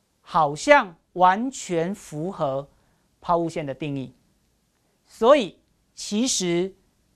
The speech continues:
两圆的切点 H 就刚好会是这个抛物线的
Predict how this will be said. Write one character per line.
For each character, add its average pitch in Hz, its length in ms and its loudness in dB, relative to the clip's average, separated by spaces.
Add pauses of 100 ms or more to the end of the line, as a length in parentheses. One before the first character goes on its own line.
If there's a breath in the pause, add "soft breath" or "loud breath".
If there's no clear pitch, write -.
(140)
两 170 440 2
圆 156 300 -6
的 185 140 0
切 220 360 0
点 160 320 -8
H - 400 -4 (560)
就 247 360 4 (340)
刚 226 320 6
好 139 280 -10
会 185 260 -4
是 165 200 -8
这 160 240 -4
个 120 140 -12
抛 151 260 -6
物 143 140 -6
线 127 260 -12
的 - 160 -16